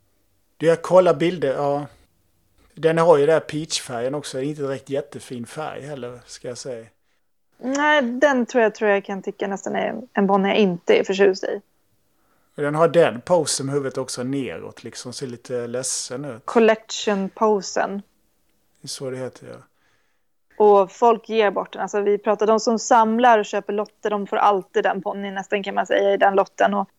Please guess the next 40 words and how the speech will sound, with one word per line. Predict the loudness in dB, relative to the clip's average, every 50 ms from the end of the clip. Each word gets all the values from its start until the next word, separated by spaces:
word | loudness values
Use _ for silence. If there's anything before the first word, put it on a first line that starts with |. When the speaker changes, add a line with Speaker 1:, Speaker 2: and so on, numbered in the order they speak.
| _ _ _ _
Speaker 2:
ja, | 0 4 4 6 6 4 2 -2
så | -8 -8 -8
att | -8 -8 _ _
det | -14 -10 -10 -6
finns | -4 -4 -4 0 0
vissa | -2 -2 0 -2 -4
som | -2 0
kanske | 0 0 0 2 2
har | 2 4 4 2
typ | 2 0 -4 -4 -4 -8
tjugo | -8 0 2 4 4 4 2 2 4 4 4
såna | 4 4 2 2 2
ponnys | 2 4 4 4 4 2 0 -2 -4 -6 -2
i, | 0 0 0 2 0
i, | -2 -4 -4 -10 -14 -10 -8 -6 -4 -2
Speaker 1:
Ja. | -2 2 4 6
Speaker 2:
i, |
i | 6 8 8 8 8 8 8 8 8
en | 6 6 6
låda | 6 6 6 4 4 4 2 0
hemma, | 2 0 -2 -4 -4 -2 0 0
liksom. | 0 -2 -4 -8 _ -8 -8 -8 -8 -8 -12 -8
När | -4 -2 0 0
de | -2 -2 -4 0
orkar | 2 2 2 2 2 0 0 0
och | 2 2
har | 0 0
tid | 0 2 2 2 4 2
och, | 0 0 -2 -2 -2 -2 -2
och | -4 -6 _ -16 -16 -16 -14 -16 -18 -14 _
antingen | 0 0 0 0 0 0 0 0 0 0 -2 -4 -8 _ _ _ _
sälja | -6 2 4 4 6 6 4 2 2 4
den, | 4 4 2 2 0 -4 -10 -14 _ _ _ _ _ _ _
eh, | -8 -6 -4 -4 -4 -4 -2 -4 -4 0
göra | 2 2 4 4 4
om | 4 4 4 4 2
den | 2 0 0 0
till | -4 -6
en | -2
kostym. | 0 0 0 0 -2 -8 -2 4 6 6 6 6 4 2 -2